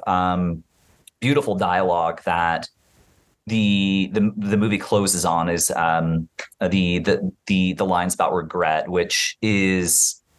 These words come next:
just really good. And it's just one of those things that you can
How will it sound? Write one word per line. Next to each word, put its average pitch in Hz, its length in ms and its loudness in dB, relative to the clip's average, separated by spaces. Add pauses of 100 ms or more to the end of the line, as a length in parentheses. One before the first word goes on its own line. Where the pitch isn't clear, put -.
(320)
just - 420 0 (460)
really 185 220 0
good. 107 340 2
And 104 120 0
it's 104 120 -4
just - 280 -2
one 123 160 2
of 120 60 2
those 113 160 2
things 104 240 0
that 104 140 -4
you 104 220 2
can 98 760 0